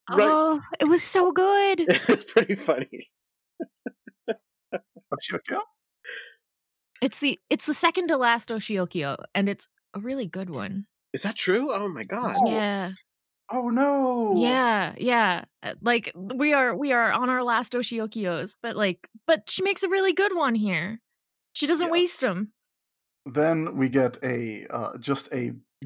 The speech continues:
Speaker 1: grip of feathers, and, uh, we get Sailor Moon doing, uh, Moon Crystal Power Kiss.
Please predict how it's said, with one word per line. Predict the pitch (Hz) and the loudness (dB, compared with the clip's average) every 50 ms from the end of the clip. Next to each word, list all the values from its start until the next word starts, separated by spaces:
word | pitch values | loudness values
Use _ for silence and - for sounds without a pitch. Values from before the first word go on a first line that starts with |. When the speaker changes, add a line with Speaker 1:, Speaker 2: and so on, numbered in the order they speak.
| 123 | -12
Speaker 1:
grip | 113 - 165 147 147 160 160 - - | -10 -6 -2 2 2 2 4 2 2
of | - 117 | 0 0
feathers, | - - - 127 123 - 135 143 180 226 - - - - - - _ _ _ _ _ _ _ _ _ _ _ _ _ - | 0 2 2 2 2 2 0 0 0 0 0 0 -2 -2 -6 -10 _ _ _ _ _ _ _ _ _ _ _ _ _ -4
and, | 135 123 120 123 117 113 113 - - - - | -2 -2 -2 -2 -4 -6 -8 -10 -12 -10 -6
uh, | 117 110 - 98 113 - - | -4 -4 -4 -4 -6 -8 -10
we | - 120 117 | -8 -8 -6
get | 113 131 131 123 117 - - - | -4 -4 -4 -4 -4 -8 -12 -10
Sailor | - - 135 127 127 120 | -4 -2 -2 -2 -2 -4
Moon | 123 123 123 131 135 | -6 -6 -6 -6 -6
doing, | 131 139 123 127 127 123 123 127 - | -6 -4 -4 -4 -6 -8 -8 -8 -8
uh, | 135 123 - - 123 127 - - _ _ | -6 -6 -6 -6 -8 -12 -14 -16 _ _
Moon | - 127 127 123 120 117 | -6 -2 -2 -2 -2 -2
Crystal | - - - - 131 | -4 -4 -4 -4 -2
Power | - 131 - - - | 0 0 0 0 -2
Kiss. | - - - - 277 - - - - | -2 0 0 0 0 -2 -2 -6 -12